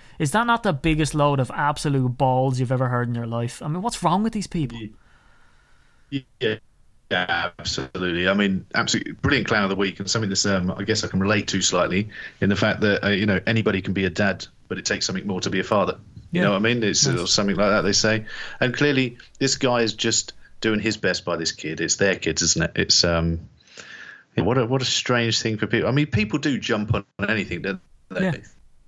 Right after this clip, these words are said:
Speaker 2: 'Cause they want, they essentially now. People go on there, it doesn't matter what it is they wanna say. What they want to do is make a comment, uh, or a quote or a post, whatever you wanna call it, that will get them however many likes and potentially go viral. And so they will say any old shit.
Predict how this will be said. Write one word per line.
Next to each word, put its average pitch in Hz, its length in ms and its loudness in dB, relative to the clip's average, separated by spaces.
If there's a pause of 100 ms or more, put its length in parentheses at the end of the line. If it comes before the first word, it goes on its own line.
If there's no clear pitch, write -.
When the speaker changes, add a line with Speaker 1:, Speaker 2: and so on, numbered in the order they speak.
(180)
Speaker 2:
'Cause 120 140 0
they 113 80 4
want, 110 400 -2
they 123 80 2
essentially 131 640 0
now. 90 320 0 (840)
People 180 240 0
go 139 240 0
on 117 160 0
there, 92 100 2
it 90 120 -6 (120)
doesn't 123 160 -2
matter 135 160 0
what 143 260 -2
it 107 60 0
is 123 120 0
they 120 80 0
wanna 113 180 0
say. 87 260 0
What 113 220 0
they 113 100 2
want 107 300 -2
to - 100 -4
do 87 120 -6
is - 200 -4
make 127 180 0
a 131 60 2
comment, 98 560 -2 (180)
uh, 90 320 2
or 90 80 0
a 85 60 -2
quote 113 280 0
or 78 80 -2
a 92 40 -2
post, 107 260 0
whatever 120 200 2
you 107 60 0
wanna 101 120 -2
call 95 240 0
it, 95 120 0 (540)
that - 80 2
will 117 80 2
get 123 220 0
them 107 100 -2
however 110 300 -2
many 107 160 0
likes 92 260 0
and 92 80 -8
potentially 90 300 -4
go 92 100 0
viral. 85 420 -2
And 104 120 0
so 113 180 4
they 127 80 2
will 120 140 0
say 113 260 2
any 131 260 2
old 127 140 0
shit. - 380 -6